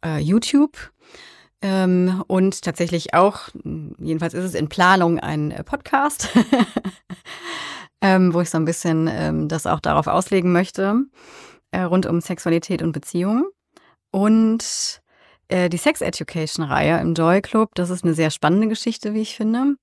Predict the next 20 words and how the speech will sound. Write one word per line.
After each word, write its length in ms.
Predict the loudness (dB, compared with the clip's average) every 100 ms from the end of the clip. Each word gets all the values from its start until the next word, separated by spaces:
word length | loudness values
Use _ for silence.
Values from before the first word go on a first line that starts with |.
| -6
Zum 180 | -2 2
einen 360 | 4 4 2 -2
ist 120 | -6
es 100 | -4
genau 200 | 0 2
das 160 | 2 0
richtige 280 | -4 -4 -6
Format, 680 | -4 -2 2 6 6 2 -2
also 240 | -4 -4
auch 120 | -6
der 160 | -6 -4
Joy 240 | 0 0
Club 180 | 0 -6
ist 140 | -6
das 140 | -6 -6
richtige 320 | -6 -4 -4
Format 420 | -2 2 2 2 -4
dafür, 500 | -8 -4 -2 0 -2 -8 -20 -20 -20 -18
weil 320 | 2 6 6 4
eh 380 | 4 4 4